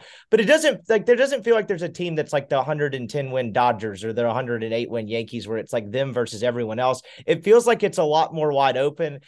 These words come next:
And of course, as soon as I say that, it's probably going to be the Atlanta Braves just cruising through the playoffs, as, you know, it tends to happen that way. But it just doesn't feel like there's one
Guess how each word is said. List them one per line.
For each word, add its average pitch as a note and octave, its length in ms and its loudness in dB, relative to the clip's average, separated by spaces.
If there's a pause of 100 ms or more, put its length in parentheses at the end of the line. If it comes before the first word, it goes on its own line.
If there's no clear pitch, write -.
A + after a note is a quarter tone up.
(260)
And E3+ 140 4
of E3 60 0
course, F3 220 2
as D3+ 120 -4
soon G3 100 2
as E3 100 -2
I D#3+ 60 4
say D3 220 2
that, C3+ 120 2
it's A#2+ 140 -10
probably B2+ 400 -4
going A#2 240 -4
to G#2+ 60 -8
be A#2 80 -6
the A2 80 -2
Atlanta G#2+ 260 -4
Braves G#2+ 300 -4
just - 180 -14
cruising A2 320 -6
through G#2+ 120 -10
the G2 100 -14
playoffs, C3+ 480 4
as, A2+ 420 -4
you A#2 100 -8
know, G2 220 -8
it - 160 -12
tends A#2 220 -6
to B2 80 -2
happen C#3 340 2
that G#2+ 160 -4
way. A2+ 140 -2
But A#2 160 0
it E3 80 -2
just A#3+ 180 0
doesn't C4 300 2
feel G#3 100 4
like E3+ 160 0
there's D3 200 -6
one E3 220 -4